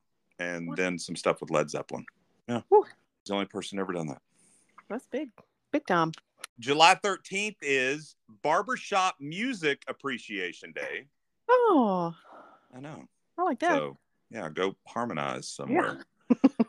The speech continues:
Speaker 1: It's Bean and Frank's Day.
Speaker 2: Okay.
Speaker 1: It's Embrace Your Geekness Day.
Speaker 2: Okay.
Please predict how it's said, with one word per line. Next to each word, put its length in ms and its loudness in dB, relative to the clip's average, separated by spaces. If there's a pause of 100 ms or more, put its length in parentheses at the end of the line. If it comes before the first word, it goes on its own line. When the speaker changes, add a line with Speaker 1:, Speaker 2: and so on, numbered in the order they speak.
(220)
Speaker 1:
It's 340 8 (180)
Bean 220 6
and 180 -2
Frank's 380 2
Day. 440 0 (760)
Speaker 2:
Okay. 580 2 (400)
Speaker 1:
It's 440 -2
Embrace 680 0
Your 320 0
Geekness 720 -8
Day. 320 -6 (720)
Speaker 2:
Okay. 460 6